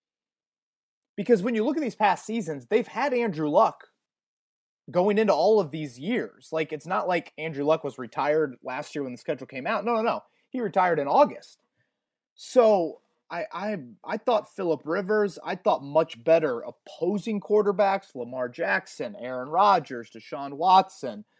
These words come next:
even Kirk Cousins, like, Big Ben. I mean, I felt like with the quarterback aspect to it, you would have gotten at least a couple of primetime games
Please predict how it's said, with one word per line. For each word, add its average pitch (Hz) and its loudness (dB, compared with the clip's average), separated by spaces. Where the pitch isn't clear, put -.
even 202 -8
Kirk - 0
Cousins, 151 -2
like, 160 -2
Big 151 -4
Ben. 208 2
I 139 -12
mean, 151 -4
I 160 -2
felt 220 6
like 185 0
with 147 -4
the 139 -6
quarterback 151 2
aspect 147 -10
to 120 -10
it, - -12
you 156 -6
would 160 0
have 131 -6
gotten 143 0
at 135 -6
least 156 -8
a 156 -2
couple 170 -6
of 135 -10
primetime 143 -6
games 127 -12